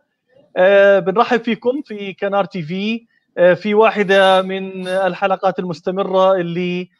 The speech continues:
آه، نحاول إن، آه، نعطيكم فيها شيء من، آه، المعلومة، آه، من المعرفة، من الاطلاع على ما يقوم فيه ال-، العرب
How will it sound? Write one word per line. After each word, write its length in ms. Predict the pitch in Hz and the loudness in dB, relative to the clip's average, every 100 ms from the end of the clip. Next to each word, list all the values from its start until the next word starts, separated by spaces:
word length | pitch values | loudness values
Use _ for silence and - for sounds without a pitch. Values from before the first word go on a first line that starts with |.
| _ - | _ -8
آه، 360 | 175 175 185 185 | -4 0 0 0
نحاول 560 | 185 180 202 190 202 | -2 0 2 2 0
إن، 520 | 196 190 185 180 180 180 _ _ - | -2 -4 -2 0 0 -4 _ _ -4
آه، 880 | 165 165 170 165 165 165 160 175 - _ _ - | 0 0 0 0 0 0 -2 -6 -10 _ _ -8
نعطيكم 420 | 180 220 226 220 | -8 -4 -4 -4
فيها 260 | 220 208 | -4 -2
شيء 440 | 180 - 208 226 214 | -2 0 0 0 -4
من، 360 | 208 226 247 240 _ _ _ | -6 -4 -6 -10 _ _ _
آه، 720 | 180 180 180 180 180 180 185 185 | -2 2 2 2 0 0 0 0
المعلومة، 1400 | 185 180 180 175 165 170 208 240 254 233 208 214 214 220 _ _ - | 0 -2 0 0 0 -2 0 2 2 0 0 0 -2 -8 _ _ -6
آه، 360 | 170 175 180 185 | 0 2 0 -2
من 220 | 208 226 | -6 -4
المعرفة، 840 | 233 233 226 214 185 202 190 196 - _ _ _ | -2 0 2 0 0 0 0 -2 -10 _ _ _
من 420 | 180 208 226 220 | -6 -4 -4 -4
الاطلاع 880 | 220 254 269 - 240 202 180 180 - _ _ _ | -4 -4 -4 -4 0 2 4 2 -2 _ _ _
على 400 | 160 190 214 208 | -2 0 2 0
ما 120 | 208 202 | 2 0
يقوم 360 | 196 - 226 | 0 -4 -10
فيه 520 | 175 214 208 190 190 | -8 -10 -8 -10 -12
ال-، 580 | 185 180 180 180 175 - | -10 -6 0 0 0 -4
العرب 520 | 160 156 180 202 190 | -4 0 2 2 0